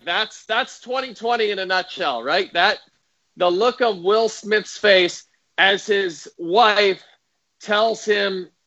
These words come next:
in detail about an affair she had with a twenty-something R and B star.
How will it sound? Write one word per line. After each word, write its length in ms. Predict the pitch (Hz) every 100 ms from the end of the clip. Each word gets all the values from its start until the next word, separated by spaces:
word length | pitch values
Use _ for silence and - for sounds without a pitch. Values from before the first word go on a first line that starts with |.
| _
in 200 | 190 180
detail 600 | 170 208 165 202 185 175
about 200 | 170 175
an 100 | 170
affair 440 | 160 - 196 190 185
she 200 | - 180
had 440 | 170 165 160 151 _ _ _
with 120 | - 160
a 120 | 156
twenty-something 840 | - 196 196 175 - 185 165 175
R 240 | 156 165 170
and 140 | 165
B 200 | 156 165
star. 580 | 160 - 147 139 139 131